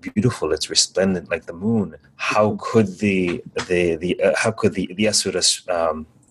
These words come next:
Speaker 1: uh, dare strike it?" And the next verse say, "But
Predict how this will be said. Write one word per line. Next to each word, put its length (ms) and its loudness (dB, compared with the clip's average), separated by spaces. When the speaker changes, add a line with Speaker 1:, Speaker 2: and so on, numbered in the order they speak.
Speaker 1:
uh, 60 -8
dare 240 2
strike 420 2
it?" 300 -2
And 160 0
the 40 2
next 300 2
verse 300 2
say, 400 2
"But 260 4